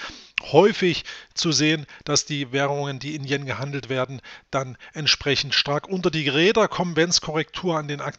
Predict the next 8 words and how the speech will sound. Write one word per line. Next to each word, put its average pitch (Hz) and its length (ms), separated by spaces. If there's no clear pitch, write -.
äh, 160 120
Korrekturen 151 520
an 147 100
den 143 120
Aktienmärkten 139 680
gab, 180 580
beziehungsweise 147 480
gibt. - 300